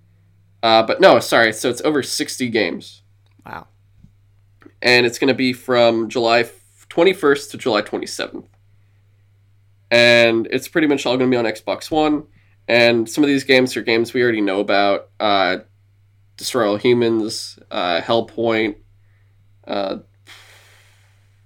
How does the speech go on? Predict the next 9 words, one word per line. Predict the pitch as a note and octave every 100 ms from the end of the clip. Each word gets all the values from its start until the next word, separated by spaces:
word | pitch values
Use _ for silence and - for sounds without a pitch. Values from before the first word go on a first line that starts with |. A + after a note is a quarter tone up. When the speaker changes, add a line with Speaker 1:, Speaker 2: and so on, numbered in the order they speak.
| _ _ _ -
Speaker 1:
o-, |
other | - G2+ A2 A#2+ B2
games | B2 B2 B2
I've | B2
never | A#2 A#2 A2
honestly | A2 A#2 A#2+ A#2+ A2+
heard | B2 B2
of. | B2 B2 A#2 - - - _ _ _ -
But | B2+ A#2 A2+ -